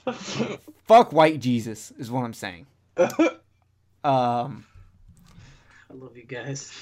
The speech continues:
Speaker 1: I, s-, I, <laughs> I stand by what I say. Right down by the beach.
Speaker 2: Yeah, man.
Speaker 1: Uh, yeah. So, uh, yeah, we'll do Frankenstein.
Speaker 2: <laughs>
Speaker 1: Um,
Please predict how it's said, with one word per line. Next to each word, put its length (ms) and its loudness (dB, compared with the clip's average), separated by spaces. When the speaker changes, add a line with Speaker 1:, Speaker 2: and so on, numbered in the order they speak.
Speaker 1:
I, 80 4
s-, 200 -2
I, 200 6
<laughs> 60 0
I 60 -2
stand 320 4
by 120 8
what 180 4
I 60 6
say. 360 4
Right 160 -2
down 160 0
by 60 2
the 80 -2
beach. 420 0
Speaker 2:
Yeah, 400 0
man. 460 2
Speaker 1:
Uh, 420 4
yeah. 280 4
So, 340 6
uh, 200 8
yeah, 180 8
we'll 140 6
do 100 2
Frankenstein. 580 0
Speaker 2:
<laughs> 60 -16
Speaker 1:
Um, 640 6